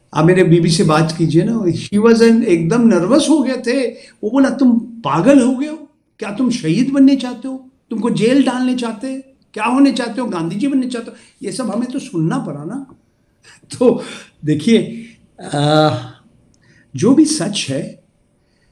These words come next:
जो भी वास्तव है, मैं समझता हूँ एक दिन ना एक दिन सबके सामने आ ही जाएगा। सत्यमेव जयते, हमारे संविधान में हम सत्य में विश्वास करते हैं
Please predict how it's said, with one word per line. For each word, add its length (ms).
जो 280
भी 140
वास्तव 540
है, 520
मैं 140
समझता 440
हूँ 80
एक 260
दिन 160
ना 80
एक 220
दिन 300
सबके 360
सामने 360
आ 80
ही 200
जाएगा। 540
सत्यमेव 1000
जयते, 720
हमारे 280
संविधान 680
में 320
हम 120
सत्य 480
में 320
विश्वास 520
करते 280
हैं 460